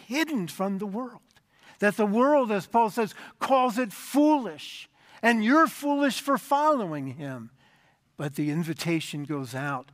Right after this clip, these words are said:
to those that will hear. In Matthew chapter eleven, Jesus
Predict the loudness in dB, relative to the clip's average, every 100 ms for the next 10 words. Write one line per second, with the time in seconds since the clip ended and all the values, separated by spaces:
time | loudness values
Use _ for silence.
0 | _ _ _ -6 -2 -2 -4 -6 -6 -8
1 | -12 -6 -6 -6 -14 _ _ _ _ _
2 | _ _ _ _ _ _ _ _ _ -12
3 | -2 2 2 0 -4 -8 -2 -2 -2 -4
4 | -2 0 0 -4 -16 -20 _ _ _ _
5 | _ _ _ _ -12 -2 0 2 0 -4
6 | -4 -14